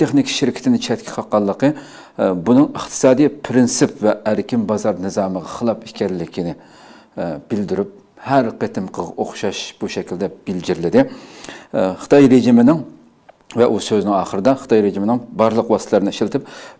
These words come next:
o'z shirkat korxonalarini qo'g'daydiganligi haqida chora soldi. Amerika bundan ilgari ham ma'lum bo'lgandek, e, nurg'un xabarlarimizda ba'zi albatta,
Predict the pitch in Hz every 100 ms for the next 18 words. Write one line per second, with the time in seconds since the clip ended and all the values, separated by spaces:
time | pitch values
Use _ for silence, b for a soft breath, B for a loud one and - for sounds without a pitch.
0 | 127 131 131 - - 120 - 107 98 107
1 | 98 92 - 101 98 90 92 85 - 78
2 | - 107 104 90 - 82 76 B B B
3 | B - 131 127 151 139 - 120 117 113
4 | 104 113 104 101 104 98 95 92 80 -
5 | 90 87 82 90 87 85 90 - - -
6 | 85 76 76 85 85 92 80 95 92 85
7 | 82 82 80 92 92 87 85 85 82 80
8 | 113